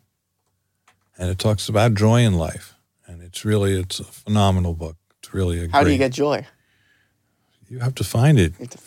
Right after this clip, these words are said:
Speaker 2: find it.
Speaker 1: yourself, but there
Speaker 2: <gasps> Dang it. I
Speaker 1: Do
Speaker 2: can't
Speaker 1: you
Speaker 2: just
Speaker 1: think I have, like, an easy
Speaker 2: I want
Speaker 1: answer?
Speaker 2: the meaning of life, Doctor Eisenberg. Just,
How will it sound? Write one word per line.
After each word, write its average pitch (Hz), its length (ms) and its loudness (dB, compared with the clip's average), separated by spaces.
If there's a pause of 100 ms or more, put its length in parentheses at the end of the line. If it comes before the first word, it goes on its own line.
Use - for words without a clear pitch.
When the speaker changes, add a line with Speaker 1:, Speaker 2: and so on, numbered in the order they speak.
Speaker 2:
find 95 80 -2
it. - 20 -2
Speaker 1:
yourself, 107 580 -2
but - 160 -12
there 87 160 -6
Speaker 2:
<gasps> 90 480 -8
Dang 185 220 -10
it. 104 100 -18 (260)
I - 40 -10
Speaker 1:
Do - 60 -16
Speaker 2:
can't - 20 -2
Speaker 1:
you 170 60 6
Speaker 2:
just 151 120 6
Speaker 1:
think 170 140 4
I 147 100 8
have, 135 160 4
like, 113 200 4
an - 60 -6
easy 127 300 2 (140)
Speaker 2:
I 139 180 8
want 185 180 8
Speaker 1:
answer? 226 100 6
Speaker 2:
the 220 40 4
meaning 220 280 4
of 165 100 2
life, 147 260 4
Doctor 127 320 0
Eisenberg. 120 460 0
Just, 156 200 0